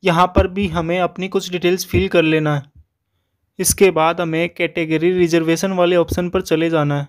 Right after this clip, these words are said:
यहाँ पर पहले हम रिलीजन अपना सिलेक्ट कर लेंगे और उसके बाद हमें कैटेगरी यहाँ पर सिलेक्ट कर लेनी है। यहाँ पर इसके बाद कुछ ऑप्शंस आ जाएंगे,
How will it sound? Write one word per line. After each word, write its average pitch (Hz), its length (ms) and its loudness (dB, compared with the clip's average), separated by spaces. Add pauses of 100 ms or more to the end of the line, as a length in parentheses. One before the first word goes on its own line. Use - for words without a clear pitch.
(140)
यहाँ 156 180 0
पर 175 220 0
पहले 165 300 0
हम 160 220 0
रिलीजन 156 480 2
अपना 175 240 -2
सिलेक्ट 156 320 -4
कर 160 140 -4
लेंगे 156 440 -2 (1300)
और 160 120 2
उसके 165 300 2
बाद 156 240 2
हमें 165 240 0
कैटेगरी 160 500 0
यहाँ 156 160 2
पर 156 120 0
सिलेक्ट 156 280 -2
कर 160 120 -4
लेनी 143 340 0
है। 139 140 -4 (960)
यहाँ 160 240 4
पर 196 140 4
इसके 190 320 0
बाद 165 240 2
कुछ 190 200 -4
ऑप्शंस 190 480 -2
आ 170 120 2
जाएंगे, 165 480 -2